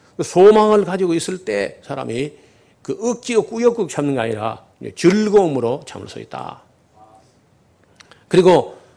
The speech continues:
사랑하는 마음을 가지고 또 일을 아름답게 해야 돼. 여러분, 일을 힘있게 한다는 것만 되는 게 아니고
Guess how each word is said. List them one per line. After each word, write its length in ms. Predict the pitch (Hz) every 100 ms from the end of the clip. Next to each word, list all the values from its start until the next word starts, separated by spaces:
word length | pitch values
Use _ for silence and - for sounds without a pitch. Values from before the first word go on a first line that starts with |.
| _ _ -
사랑하는 960 | - - 117 120 170 185 185 175 175
마음을 300 | 143 143 156
가지고 500 | 143 151 139 139 143
또 300 | 131 117 - _ _ _ _ -
일을 300 | 123 160 -
아름답게 540 | - 135 190 226 -
해야 100 | 90
돼. 200 | - - _ _ _ _ -
여러분, 280 | 175 151 151
일을 320 | 190 170 -
힘있게 600 | - - 277 277 311 240
한다는 320 | 175 170 160
것만 140 | 151 131
되는 140 | 131
게 60 | 135
아니고 540 | 113 139 170 113 -